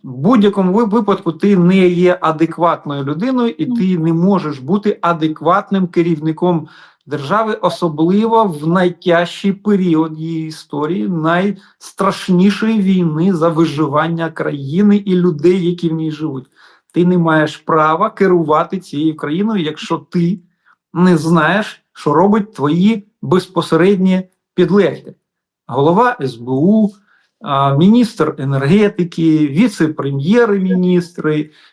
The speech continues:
Speaker 1: міністри оборони і все таке подібне. Якщо ти робиш вигляд, що ти не знаєш,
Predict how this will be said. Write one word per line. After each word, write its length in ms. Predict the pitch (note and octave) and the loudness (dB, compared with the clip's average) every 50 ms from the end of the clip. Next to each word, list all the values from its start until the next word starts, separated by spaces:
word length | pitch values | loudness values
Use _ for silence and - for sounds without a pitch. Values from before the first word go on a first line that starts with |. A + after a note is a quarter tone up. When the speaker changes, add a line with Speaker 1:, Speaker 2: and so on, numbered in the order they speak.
| _ _ _ | _ _ _
Speaker 1:
міністри 540 | C3 D#3+ F3+ G3+ A3 G#3 G#3 - D#3+ D3+ D3+ | 2 4 4 6 4 4 2 0 0 2 2
оборони 800 | C#3+ C#3+ C#3 C#3+ D#3+ F3 G#3 B3+ B3+ A#3+ A3+ A3 G#3 G3+ G3 F#3+ | 2 2 2 2 2 2 4 4 2 2 2 2 0 2 2 0
і 200 | G3+ - D#3 C#3+ | -2 -2 -4 -8
все 240 | D3 - - G3+ F#3+ | -8 -4 -2 -2 -2
таке 300 | F#3+ E3 D#3 - E3 D#3 | 0 -4 -4 -2 -4 -2
подібне. 560 | D#3 - D#3+ D#3 D#3+ D#3 - - - - - _ _ _ _ _ _ _ _ _ _ _ _ _ _ _ | 0 -2 -4 -2 -2 -2 -4 -4 -8 -16 -18 _ _ _ _ _ _ _ _ _ _ _ _ _ _ _
Якщо 420 | A3 D#3+ D3 D#3 D#3 - - A#3+ A#3 | -4 -4 -2 -2 -2 -2 -2 -2 -2
ти 160 | - F#3+ F3+ | 2 2 2
робиш 380 | G3+ G#3+ G3 F3+ F3+ - - | 2 2 2 0 -2 -2 0
вигляд, 380 | D3+ E3+ A3 A3 E3 D#3 D3+ C#3 | 0 2 2 4 2 2 0 -2
що 140 | - - D3+ | -2 -6 -8
ти 200 | D3+ - F3 E3 | -2 0 0 0
не 140 | D3+ D3+ C#3 | 0 0 -4
знаєш, 720 | A#2+ C3+ D#3 G3 B3 C#4 B3 G3+ - - - - - _ | -4 -2 -2 0 0 0 0 -2 -2 -4 -8 -16 -20 _